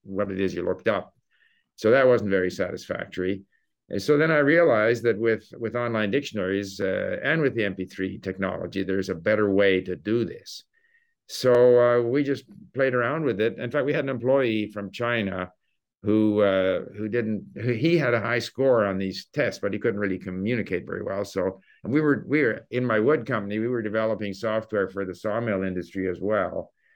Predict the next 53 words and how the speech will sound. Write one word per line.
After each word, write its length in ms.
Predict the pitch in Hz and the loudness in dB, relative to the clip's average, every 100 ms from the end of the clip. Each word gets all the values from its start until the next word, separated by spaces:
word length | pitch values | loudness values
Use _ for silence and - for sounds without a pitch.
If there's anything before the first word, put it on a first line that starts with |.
| _ _ | _ _
So 160 | - 117 | -2 0
we 80 | |
said, 180 | 123 139 | 2 2
"We'll 160 | 143 131 | 2 2
hire 260 | 131 135 | 0 0
the 80 | 127 | 0
guy." 380 | 110 101 104 107 104 95 | 0 0 0 0 0 -2
And 140 | 90 - _ _ _ _ _ _ _ _ 104 | -8 -16 _ _ _ _ _ _ _ _ -4
I 160 | 117 | -2
brought 240 | 113 131 127 | 2 2 2
him 100 | 113 | 0
on 160 | 110 | -2
to 80 | 98 | -2
help 260 | 110 110 113 | -2 -2 0
him 440 | 107 113 107 101 | -2 -2 -8 -8
because 320 | 107 101 107 | -6 -4 -4
he, 180 | 98 110 117 | -4 -10 -12
it's 200 | - - | -10 0
a 40 | |
long 240 | 190 180 113 | 4 4 2
story. 260 | - 123 120 | 0 2 4
He 40 | |
had 80 | 139 | 2
his 100 | 120 | 0
money 240 | 139 135 | 0 -2
stolen 340 | 127 127 123 120 | 0 2 2 2
at 120 | 110 | -2
the 140 | 107 | -2
airport. 580 | 120 120 120 117 107 110 | -2 -2 -2 -2 -2 -6
So 140 | - | -8
we 80 | 135 | -6
helped 200 | 120 113 | -4 -4
him 60 | 101 | -2
out. 180 | 92 - _ _ _ _ _ - | -2 -4 _ _ _ _ _ 0
Anyway, 640 | 233 254 175 - - - - | 4 6 6 2 -4 -6 -2
the 100 | 139 | 2
long 220 | 160 160 | 2 0
and 100 | 139 | 2
short 220 | 165 151 | 4 4
of 80 | 113 | 2
it 100 | 104 | 0
is 200 | 107 107 | 0 -2
we 100 | 120 | -4
developed 380 | 110 139 131 101 | 0 2 2 -2
the 60 | |
system 360 | - 120 - 98 | -6 -8 -8 -10
for 120 | 95 | -4
him. 240 | 139 143 | 0 2
He 120 | 127 156 | 2 2
went 180 | 120 | 2
back 200 | 95 98 | -2 -8
to 60 | - | -6
China, 320 | - 139 117 | -2 0 2